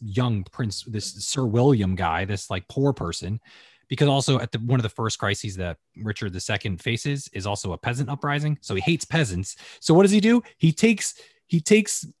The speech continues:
Sir William Thatcher, throws him in the front line, and now he's fighting. He's now forced to f-, fight on the front line with all these other knights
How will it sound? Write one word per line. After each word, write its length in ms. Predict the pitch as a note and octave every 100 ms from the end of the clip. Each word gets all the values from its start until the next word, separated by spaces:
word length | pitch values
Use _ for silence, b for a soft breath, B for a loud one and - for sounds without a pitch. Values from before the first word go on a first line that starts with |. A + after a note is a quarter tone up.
| _
Sir 360 | - - G#3 A#3+
William 420 | A3 A3 G#3+ F#3
Thatcher, 640 | - G3+ G3+ - A#2 A#2 -
throws 360 | E3 G#3 A3+
him 120 | G#3+
in 80 | F#3
the 80 | D#3
front 280 | - F3+ D3+
line, 400 | E3 D3+ F#2+ G#2 B B
and 100 | D3+
now 200 | G3 G#3+
he's 200 | G3 F3+
fighting. 360 | - G#3 F#3 C#3
He's 240 | E3+ -
now 160 | D3 D#3+
forced 400 | - F#3 F#3+ -
to 60 |
f-, 400 | C3+ - _ -
fight 220 | - E3+
on 100 | D#3
the 60 | C3
front 260 | - D3 B2+
line 340 | D3 G2 G2 B B B _ _ -
with 240 | C#3+ G#3+
all 180 | - E3
these 160 | F3 D3+
other 200 | F#3 G#3+
knights 300 | C#3 A2 -